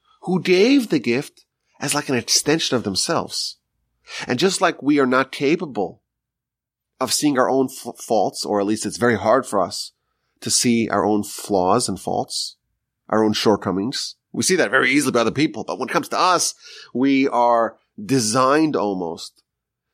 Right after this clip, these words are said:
to make it very difficult for us to see our own shortcomings. When I have someone else who is like an extension of myself, they are afforded the same charitable justice.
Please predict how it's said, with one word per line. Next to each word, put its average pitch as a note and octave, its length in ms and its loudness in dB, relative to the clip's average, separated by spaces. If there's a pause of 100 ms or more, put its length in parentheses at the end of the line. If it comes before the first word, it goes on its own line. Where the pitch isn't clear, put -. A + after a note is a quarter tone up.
(120)
to B2 100 0
make B2+ 260 4
it A2 140 2
very A2+ 200 4
difficult G#2+ 920 -2 (200)
for G#2+ 180 0
us G#2+ 200 2
to - 100 -12
see A#2+ 200 2
our G#2+ 120 2
own A#2 180 0
shortcomings. F#2 720 -6 (760)
When G2+ 200 0
I F#2+ 40 4
have A#2+ 280 0
someone B2 300 0
else E3+ 300 2
who A2 120 -6
is F#2+ 80 -6
like G2 140 -4
an D#2+ 60 -10
extension C#3 380 0
of C3+ 60 0
myself, E3+ 760 0 (1700)
they A#2+ 320 2
are A#2 200 4
afforded G#2+ 560 0
the G2+ 80 -6
same G2+ 520 0 (160)
charitable F#2+ 1040 0 (1600)
justice. - 560 -6